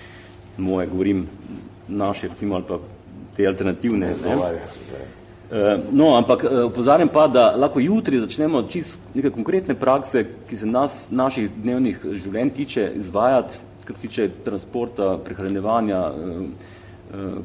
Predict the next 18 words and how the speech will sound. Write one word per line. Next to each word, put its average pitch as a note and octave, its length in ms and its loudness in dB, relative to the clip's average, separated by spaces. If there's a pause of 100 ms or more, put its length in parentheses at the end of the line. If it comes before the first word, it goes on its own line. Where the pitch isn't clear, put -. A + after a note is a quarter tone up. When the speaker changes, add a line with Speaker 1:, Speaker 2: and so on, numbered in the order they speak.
Speaker 1:
kulturne, G#2 460 -2 (220)
kulturne G2+ 500 -4 (180)
konzumacije G2+ 580 -2
in G2+ 340 -2
kreacije. G2 720 -2
Skratka, A#2 380 -2 (320)
že, B2 320 0
že A#2+ 140 -2
zdaj, B2+ 280 4 (160)
kar B2+ 100 -6
se - 100 -14
tudi B2+ 160 -6
seveda A2 200 -2
počne, A#2 340 -4
ne, F2 120 -4 (560)
v G2+ 80 -8
enih G2+ 120 -4
krogih C3 420 0